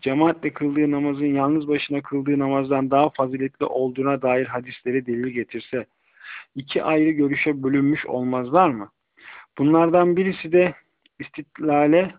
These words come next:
uygun, diğeri muhaliftir. Halbuki bu delil başka bir konuda varit olmuştur. Peki burada ayrıcı kavil hangisidir? Şeyhülislam İbn Teymiye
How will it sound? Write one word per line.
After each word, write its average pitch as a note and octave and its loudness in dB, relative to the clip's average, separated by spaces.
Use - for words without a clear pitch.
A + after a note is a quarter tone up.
uygun, C#3+ 0
diğeri E3 4
muhaliftir. C3+ 0
Halbuki D#3 -4
bu E3+ 0
delil D3 0
başka C#3+ -4
bir D#3+ 0
konuda C3+ -2
varit B2 0
olmuştur. A2+ -6
Peki D3+ -2
burada D#3+ 2
ayrıcı C#3+ 0
kavil D3 0
hangisidir? B2+ -4
Şeyhülislam F3+ 0
İbn D#3 -2
Teymiye C#3+ 2